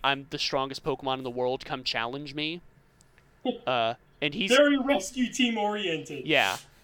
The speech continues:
Speaker 1: Um, and then, I don't, did either of you manage to do the, uh,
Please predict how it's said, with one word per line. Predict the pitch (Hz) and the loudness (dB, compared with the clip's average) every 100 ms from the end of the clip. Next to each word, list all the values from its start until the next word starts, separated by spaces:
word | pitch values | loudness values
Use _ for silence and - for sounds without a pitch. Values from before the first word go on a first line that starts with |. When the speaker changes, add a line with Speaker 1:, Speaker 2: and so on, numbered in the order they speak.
| _ - | _ 2
Speaker 1:
Um, | 143 139 139 143 - - _ - | 6 6 4 -2 -16 -20 _ 0
and | 156 143 | 0 0
then, | 143 247 339 170 127 123 | 2 4 6 4 2 0
I | 143 247 | 2 2
don't, | 277 226 143 | 2 0 0
did | 175 165 - | 0 0 -2
either | 226 294 302 285 | -6 -4 -4 -6
of | 208 | -6
you | 220 220 220 214 202 - | -6 -6 -6 -8 -10 -10
manage | 156 160 180 185 175 - | -4 0 0 0 -2 -2
to | 165 | -4
do | 139 165 165 165 160 156 - _ _ _ 139 | -8 -8 -6 -6 -4 -6 -10 _ _ _ -6
the, | 156 147 143 | -2 2 4
uh, | 127 131 127 120 | 6 6 6 4